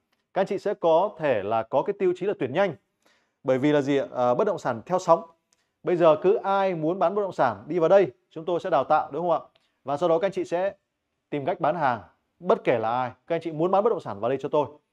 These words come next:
Sau đó thì các anh chị, tôi sẽ hướng dẫn các anh chị cách bán sản phẩm. Các anh chị đi bán. Nếu các anh chị bán không được, các anh chị sẽ tự đào thải ra bên ngoài. Bởi vì bất động sản sẽ có rất nhiều nơi các anh chị là theo cái, cái, cái phương thức là, à, một trăm phần trăm là hoa hồng hoặc là phần lớn thu nhập đến từ hoa hồng.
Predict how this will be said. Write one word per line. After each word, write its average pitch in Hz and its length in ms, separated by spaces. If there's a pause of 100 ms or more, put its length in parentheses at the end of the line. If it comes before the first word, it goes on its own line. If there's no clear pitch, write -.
(180)
Sau 147 140
đó 147 140
thì 170 60
các 160 100
anh 151 60
chị, 156 120
tôi 143 160
sẽ 160 80
hướng 151 140
dẫn - 20
các 185 60
anh 185 80
chị 165 80
cách 180 140
bán 160 140
sản 139 120
phẩm. 120 160 (400)
Các - 40
anh 156 60
chị 247 60
đi 180 80
bán. 175 180 (420)
Nếu 156 120
các - 20
anh 185 80
chị 185 80
bán 156 120
không 196 140
được, 170 100
các - 140
anh 165 60
chị 160 100
sẽ 160 120
tự 160 120
đào 110 120
thải 107 140
ra 104 60
bên 135 100
ngoài. 117 240 (400)
Bởi 131 80
vì 156 60
bất - 80
động 202 120
sản 120 260
sẽ 165 100
có 180 80
rất 240 160
nhiều 151 180
nơi 160 220
các 165 80
anh 160 60
chị 151 160
là 117 320 (220)
theo 151 200
cái, 165 100 (140)
cái, 170 200
cái 170 120 (240)
phương 165 120
thức 214 180
là, 117 320 (480)
à, 101 360
một 117 200
trăm 196 100
phần 147 80
trăm 156 120
là 131 40
hoa 139 120
hồng 110 240
hoặc 117 120
là 123 160
phần 135 280
lớn 151 240
thu 180 80
nhập 143 200
đến 135 120
từ 156 100
hoa 123 140
hồng. 98 200